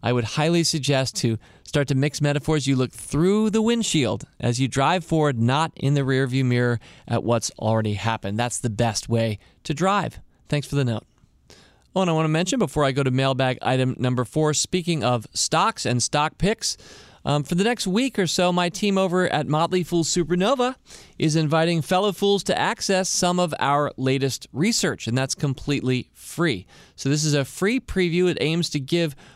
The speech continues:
forward-thinking investors a glimpse into some of our favorite investing trends, trends that we believe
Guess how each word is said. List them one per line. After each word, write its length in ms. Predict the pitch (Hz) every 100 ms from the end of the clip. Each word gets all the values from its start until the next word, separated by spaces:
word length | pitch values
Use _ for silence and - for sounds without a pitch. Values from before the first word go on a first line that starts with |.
| -
forward-thinking 1000 | - - 185 202 202 156 185 170 175 165
investors 640 | 156 147 151 - 294 - - - -
a 120 | 135
glimpse 420 | 120 147 170 175 170
into 200 | 151 143
some 220 | 165 156
of 120 | 147
our 140 | 143
favorite 400 | 139 170 160 175
investing 600 | 139 127 139 135 - 131
trends, 560 | 120 - 151 170 277 262
trends 360 | - 151 147 143
that 100 | 135
we 100 | 151
believe 400 | 147 156 151